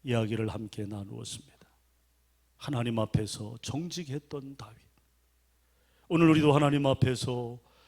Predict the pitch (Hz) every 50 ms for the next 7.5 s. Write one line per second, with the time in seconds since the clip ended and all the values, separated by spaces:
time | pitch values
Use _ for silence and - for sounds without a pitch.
0 | _ _ _ - - 139 131 147 175 185 196 202 175 180 175 165 175 160 - -
1 | 170 156 151 156 156 143 151 - - 147 139 135 131 143 127 135 131 127 - -
2 | - 107 101 - - - _ _ _ _ _ _ _ _ _ _ _ _ _ _
3 | _ - - - - 190 147 151 143 131 135 131 117 135 135 127 127 127 123 120
4 | - - - 117 113 113 110 104 101 104 - _ _ _ _ _ _ _ _ -
5 | - - 151 156 135 165 220 220 196 196 190 160 - 165 175 165 165 165 160 151
6 | 156 170 165 160 170 180 - - - - 160 151 147 139 156 151 139 135 135 127
7 | 120 117 117 113 117 113 113 113 120